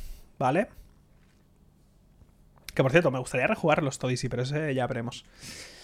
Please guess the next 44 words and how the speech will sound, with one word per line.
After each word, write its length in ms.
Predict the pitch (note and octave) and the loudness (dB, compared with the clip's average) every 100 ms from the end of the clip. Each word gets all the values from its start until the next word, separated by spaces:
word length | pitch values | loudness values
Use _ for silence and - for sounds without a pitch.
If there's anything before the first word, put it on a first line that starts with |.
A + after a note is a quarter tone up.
| - - - - - - - _ _ _ _ - | -20 -20 -20 -20 -20 -20 -20 _ _ _ _ 4
Vale, 260 | D#3+ A#3+ | 6 8
este 140 | F#3+ E3+ | 6 4
juego 120 | E3+ | 4
se 80 | F#3+ | 6
llama 120 | C4 | 4
Fantasian, 1040 | - E3 C#3+ C3+ F3+ E3+ C#3+ A#2 A#2+ A#2 | 4 4 4 6 6 6 4 4 4 0
pero 140 | C3 C3+ | 0 2
bueno, 160 | C3 | 0
más 140 | C#3 - | 0 2
que 100 | C3+ | 4
juego, 240 | E3+ G3 | 6 6
de 100 | D#3+ | 4
momento, 420 | C3+ C#3 D3+ F3+ | 2 0 4 4
por 120 | F#3 | 6
lo 40 | F3+ | 4
menos 200 | D#3 E3 | 2 4
parece 520 | C#3 B2+ - C#3+ C3 | 4 6 4 4 4
una 400 | C3 B2+ B2 B2 | 2 0 0 0
demo, 260 | B2+ B2+ A#2 | 0 -2 -2
pero 140 | A#2+ | -2
bueno. 220 | B2+ A#2+ - - - - - - - - - | -2 -2 -6 -16 -16 -16 -18 -20 -20 -20 -4
Por 100 | D#3+ | 2
el 60 | D#3+ | 2
estudio 260 | - G3 G3 | 4 6 6
Miss 260 | F3 C#3+ | 4 4
Walker 480 | D3 G3+ G3+ A3+ A#3+ | 6 6 8 6 6
y, 560 | F3+ - D#3+ F3+ F3 - | 4 4 6 6 6 2
eh, 540 | C#3+ C3 B2+ B2 B2 B2+ - - - - - - - - - - - - | 4 6 4 2 0 0 6 6 6 -2 -6 -10 -12 -14 -16 -16 -16 -10
y 60 | - | -4
si 120 | B2+ | -2
no 60 | |
os 80 | A#2+ | 2
habéis 160 | C3+ C#3 | 4 6
dado 160 | C3+ | 6
cuenta, 460 | C#3+ D#3 E3+ F#3 C#3 | 6 4 6 4 4
han 80 | C#3 | 4
hecho 160 | - | 4
el, 260 | C3+ C3 B2+ | 4 2 0
han 140 | B2+ | 0
hecho 140 | C#3 C#3 | 0 2
el 80 | C3+ | 2
mundo 260 | D3+ D3 | 2 0
entero 360 | C3+ D#3+ D#3+ F#3 | -2 2 4 4
de, 480 | C#3+ A#2+ A#2 A#2 | 4 2 0 -4